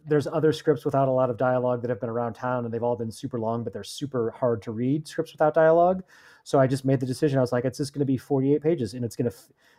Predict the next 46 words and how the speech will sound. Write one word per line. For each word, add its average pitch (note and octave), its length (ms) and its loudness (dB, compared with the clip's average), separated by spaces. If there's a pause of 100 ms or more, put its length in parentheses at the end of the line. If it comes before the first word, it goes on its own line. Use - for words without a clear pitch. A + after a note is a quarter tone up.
as C3 140 -2
long D#3 180 6
as D#3 60 4
it C#3+ 140 0
felt D3+ 220 2
like D3+ 160 2
a E3 60 2
movie, F#3+ 420 0 (800)
I D3 80 4
just D#3 160 4
needed D#3+ 200 2
people D#3+ 220 0
to C#3 60 6
get D3 160 4
to C#3+ 80 -16
the C3+ 140 4
end C#3+ 380 4
when C3 300 -6 (120)
Runt C#3+ 300 -4
jumps C#3+ 240 -4
across D3 380 0
and B2+ 200 -4
them C#3 200 0
to C3+ 80 0
go, C3 220 0
"Holy C3 340 -6
shit, D3+ 240 -4
this A2+ 140 -6
is A2+ 120 -8
amazing," A#2+ 560 -2 (360)
to D3+ 100 0
then C3 480 2
be C3 160 0
like, A#2+ 200 -2
"Well, D3 200 6
let's D3 200 2
think C#3+ 140 2
about B2+ 220 2
whether A#2+ 200 -2
this A2+ 160 -6
can A#2 120 -8
be G#2+ 80 -6
a G#2 60 -4
movie G#2+ 240 -4
or G2 80 -10
not." F#2 220 -12